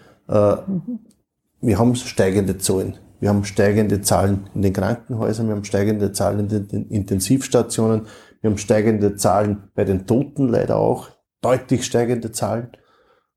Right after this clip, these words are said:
Speaker 1: Wenn man das kommuniziert und wenn man dann sagt, okay, was wollen wir? Wollen wir, dass die Zahlen weiter steigen? Oder wollen wir, dass wir als Gemeinschaft da gemeinsam einen Weg herausfinden und jetzt dadurch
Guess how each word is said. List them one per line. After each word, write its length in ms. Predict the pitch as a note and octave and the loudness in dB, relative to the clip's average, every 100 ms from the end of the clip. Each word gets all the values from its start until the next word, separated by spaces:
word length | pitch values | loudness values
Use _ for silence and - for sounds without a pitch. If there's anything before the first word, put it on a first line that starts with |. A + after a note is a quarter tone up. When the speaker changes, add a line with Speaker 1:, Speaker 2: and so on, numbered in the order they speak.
| _ | _
Speaker 1:
Wenn 160 | A2 A2+ | 0 2
man 140 | G#2+ | 2
das 240 | C#3+ F3 | 0 0
kommuniziert 840 | - D3 C3+ B2+ - C#3 F#2 - _ _ _ _ _ - | 0 0 0 -2 -2 2 0 -2 _ _ _ _ _ -6
und 80 | A2 | 0
wenn 100 | A2+ | 2
man 140 | A2+ | 2
dann 180 | A2 C3 | 2 2
sagt, 300 | - A2+ A2 | 2 0 0
okay, 400 | G#2+ - B2+ G#2 - | -4 0 0 0 -6
was 440 | - - A2+ - B2 | -6 -2 -2 -2 0
wollen 320 | B2+ C#3 G#2+ | 0 0 -2
wir? 240 | G2 F#2 | -4 0
Wollen 280 | G#2 B2 C3 | 2 4 4
wir, 100 | B2 | 4
dass 240 | A#2 A2 - | 4 2 -2
die 160 | G#2+ | -6
Zahlen 360 | - G2 G2 G2+ | -2 0 2 0
weiter 300 | F#2+ F#2+ G2+ | 0 -2 -8
steigen? 600 | - F#2+ F#2 C3+ F3+ A3+ _ _ _ _ _ _ _ _ | -6 -4 -2 -4 -6 -10 _ _ _ _ _ _ _ _
Oder 340 | A#2 B2 A#2 G2 | -2 0 2 4
wollen 360 | G#2 C3 C#3 | 4 4 2
wir, 200 | C3 D#3 | 2 2
dass 300 | D#3 A#2 - | 0 -4 0
wir 120 | B2 | 2
als 180 | A#2 - | 2 2
Gemeinschaft 760 | - G2+ F#2 A2 D3 C#3+ C3 B2+ | 0 2 2 2 2 2 0 2
da 180 | B2 A2+ A2 | 2 2 0
gemeinsam 600 | A2 G#2 G2+ B2+ C3 A#2 | -2 -2 -2 -2 -2 -2
einen 100 | G#2 | 0
Weg 180 | A2 A2 | 0 2
herausfinden 760 | G#2+ G2+ - - C3+ E3 - | 2 4 2 0 0 0 0
und 120 | C3+ | 0
jetzt 240 | A#2 A2+ - | 0 -4 -6
dadurch 400 | A2 B2 B2+ | -2 2 2